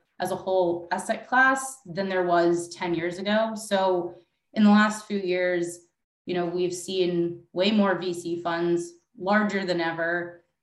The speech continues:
you know, successful partners at the Sequoias, the Kleiner Perkins, the Andreessen Horowitz of the world,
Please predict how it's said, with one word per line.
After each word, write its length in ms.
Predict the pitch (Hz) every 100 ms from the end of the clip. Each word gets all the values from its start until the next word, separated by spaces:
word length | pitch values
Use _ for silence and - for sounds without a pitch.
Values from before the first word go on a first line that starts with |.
| -
you 100 | 196
know, 60 | 170
successful 520 | 180 - 208 208 185
partners 540 | - 185 185 180 170
at 280 | 170 170 170
the 60 | 175
Sequoias, 840 | 180 - 180 180 180 175 165 -
the 120 | 165
Kleiner 300 | - 175 170
Perkins, 600 | 175 170 170 170 165 156
the 420 | - 170 165 156 -
Andreessen 380 | 180 165 175 175
Horowitz 680 | 170 170 175 175 170 160 - -
of 100 | 180
the 80 | 175
world, 540 | 175 175 170 170 -